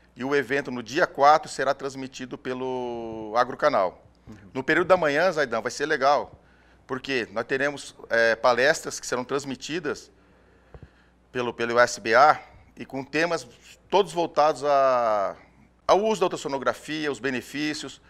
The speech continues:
Speaker 1: Dois professores farão palestra, que são parceiros nossos, que é o professor Tonhati, da Unesp de Jaboticabal, o professor Leonardo,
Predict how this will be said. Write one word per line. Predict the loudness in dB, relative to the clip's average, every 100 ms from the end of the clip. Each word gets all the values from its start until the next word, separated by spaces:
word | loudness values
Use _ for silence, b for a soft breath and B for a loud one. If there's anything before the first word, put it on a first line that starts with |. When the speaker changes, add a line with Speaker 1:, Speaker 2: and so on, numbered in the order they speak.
| b b -2
Speaker 1:
Dois | 0 0
professores | -4 -8 -8 -6 -4
farão | -4 -4
palestra, | -2 0 2 0 -2 -12
que | -10
são | -4
parceiros | -2 -2 -4 -8 -6
nossos, | -2 -2 -2 -10 -20 b b b b
que | -10
é |
o | -8
professor | -8 -8 -8
Tonhati, | -4 0 4 4 2
da | -2 -2
Unesp | -4
de | -6
Jaboticabal, | -10 -6 -6 0 2
o | 2
professor | -4 -6
Leonardo, | -4 -2 0 0 0